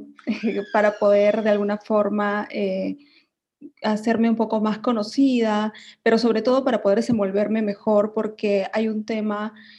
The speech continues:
con el hecho de tener un poco de timidez cuando uno quiere, eh, hablar en público, cuando quiere tocar temas que quizás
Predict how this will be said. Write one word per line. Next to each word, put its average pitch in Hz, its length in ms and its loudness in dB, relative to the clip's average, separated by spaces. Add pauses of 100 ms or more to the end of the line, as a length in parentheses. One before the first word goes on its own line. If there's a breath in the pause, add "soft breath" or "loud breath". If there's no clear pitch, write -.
(200 loud breath)
con 220 680 -2
el 202 420 -2
hecho 226 220 -4
de 247 140 -2
tener 208 280 -2
un 214 100 -4
poco 214 200 -4
de 233 100 0
timidez 220 680 -2
cuando 202 260 -6
uno 214 220 -6
quiere, 214 520 -4 (400 soft breath)
eh, 214 220 -2
hablar 208 300 0
en 202 140 -4
público, 214 880 0 (260 soft breath)
cuando 208 280 -4
quiere 208 240 -4
tocar 208 320 -6
temas 208 240 -6
que 202 120 -12
quizás 208 580 -4